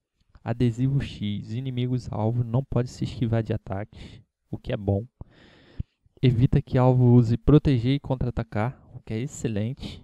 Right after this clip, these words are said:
Chance de causar imobilizado, incapaz de usar habilidades corpo a corpo. Eficácia reduzida contra chefes. Tá. Constrito, o próximo ataque contra este alvo será um ataque crítico garantido.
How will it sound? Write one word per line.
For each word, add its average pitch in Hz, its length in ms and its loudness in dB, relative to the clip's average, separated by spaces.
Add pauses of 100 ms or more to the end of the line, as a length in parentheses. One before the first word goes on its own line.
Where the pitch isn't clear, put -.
(480)
Chance - 460 -4
de 160 100 -6
causar 139 320 0
imobilizado, 135 960 -2
incapaz 127 560 -4
de 131 60 2
usar 120 240 2
habilidades 120 560 -6
corpo 127 320 2
a 113 60 -8
corpo. - 520 2 (540)
Eficácia - 640 -4
reduzida 120 600 0
contra 120 260 -8
chefes. - 680 -12
Tá. 101 320 -8 (600)
Constrito, 139 640 0
o 123 40 -2
próximo 123 400 -2
ataque 117 260 -6
contra - 220 -8
este - 220 -8
alvo 113 140 -4
será 120 260 -8
um 127 140 -6
ataque - 440 -12 (300)
crítico - 380 -8
garantido. 123 760 -8